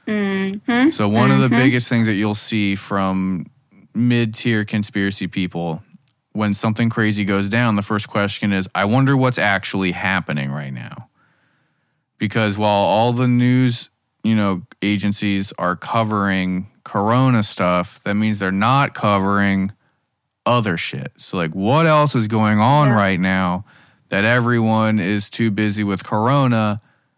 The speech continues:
Speaker 2: to cover?
Speaker 1: Yep.
Speaker 2: Right? And so, you know, mark my fucking words, like, some crazy shit is gonna be exposed as to have, you know, been, been gone down, like, while everyone was locked
Speaker 1: Mm-hmm.
Speaker 2: inside and watching T V.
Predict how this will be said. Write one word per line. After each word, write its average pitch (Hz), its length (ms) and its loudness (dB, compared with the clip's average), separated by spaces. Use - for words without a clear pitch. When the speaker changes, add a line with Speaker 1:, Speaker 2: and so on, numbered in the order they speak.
Speaker 2:
to - 100 -8
cover? 104 480 -2
Speaker 1:
Yep. 214 400 -2
Speaker 2:
Right? 104 300 0
And 113 120 -2
so, 117 260 0
you 110 160 0
know, 101 160 2
mark 113 240 2
my 143 120 0
fucking 175 340 0
words, 190 400 2
like, 131 160 0
some 135 180 0
crazy 175 460 2
shit 170 300 0
is 131 120 2
gonna 123 220 2
be 117 140 2
exposed 135 580 0
as 110 220 0
to 110 60 -2
have, 107 380 -2
you 110 120 -2
know, 107 120 2
been, 110 340 0
been 113 220 0
gone 110 280 2
down, 110 460 2
like, 98 220 -2
while 101 600 0
everyone 101 540 0
was 208 160 2
locked 208 300 0
Speaker 1:
Mm-hmm. - 80 0
Speaker 2:
inside 98 580 0
and 90 240 -2
watching 85 380 -2
T 98 280 -4
V. 135 300 0